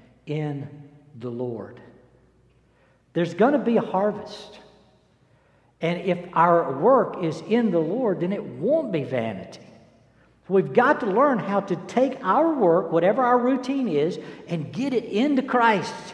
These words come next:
and Christ into it. Because in the Lord, we can escape this vain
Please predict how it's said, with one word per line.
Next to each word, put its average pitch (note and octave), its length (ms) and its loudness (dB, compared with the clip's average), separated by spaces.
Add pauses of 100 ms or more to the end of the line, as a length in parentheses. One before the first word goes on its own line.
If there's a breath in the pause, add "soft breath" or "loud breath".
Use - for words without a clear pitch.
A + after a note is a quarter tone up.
(200 loud breath)
and D#3 140 -8
Christ A#3 400 2
into B3 420 4
it. A3+ 500 4 (760 loud breath)
Because E3+ 360 2 (220)
in D#4+ 300 4
the D4 60 4
Lord, C4 800 2
we G#3+ 200 6
can G3+ 240 0
escape G#3+ 760 -2 (400)
this F3+ 400 0 (600)
vain F#3 960 -8